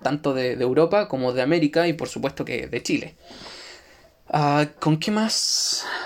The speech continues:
podemos seguir en el fútbol nacional? No hay muchas ma-, más noticias que las ya mencionadas, pero para ir cerrando, eh, en cuanto al fútbol nacional, eh,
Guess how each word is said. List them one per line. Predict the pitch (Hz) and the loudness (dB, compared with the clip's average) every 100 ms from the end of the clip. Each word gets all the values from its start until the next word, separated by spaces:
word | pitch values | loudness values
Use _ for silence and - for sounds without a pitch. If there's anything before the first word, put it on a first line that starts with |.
| - | -6
podemos | - 175 180 180 | 2 4 4 0
seguir | - 180 | 0 2
en | 175 | 2
el | 170 | 0
fútbol | 180 175 | 0 0
nacional? | 170 165 139 123 120 - - | 0 -2 -4 -6 -6 -12 -2
No | 147 190 | 2 2
hay | |
muchas | 220 214 214 | 2 0 -2
ma-, | 190 156 139 | -2 -4 -4
más | - - 135 | -8 -4 0
noticias | 147 147 180 - 180 | 0 2 0 -2 -2
que | 156 | 0
las | 139 | 0
ya | 143 143 | 2 2
mencionadas, | 151 151 170 180 180 190 220 - - - - - - - - - | 2 0 0 2 2 0 -4 -14 -20 -20 -18 -16 -18 -20 -20 -2
pero | 190 190 214 | 2 4 4
para | 226 139 139 | 4 4 4
ir | 147 | 4
cerrando, | - 185 202 190 185 220 - | 0 -2 -2 0 2 2 0
eh, | 147 143 139 | 0 0 0
en | 139 | 0
cuanto | 147 143 143 | 0 2 0
al | |
fútbol | 143 156 160 | 0 0 2
nacional, | 160 165 185 190 196 214 - _ _ - | 0 -2 -2 -4 -4 -8 -12 _ _ -4
eh, | 147 139 139 139 139 135 135 135 135 - | -2 0 0 -2 -2 -2 0 0 -2 -4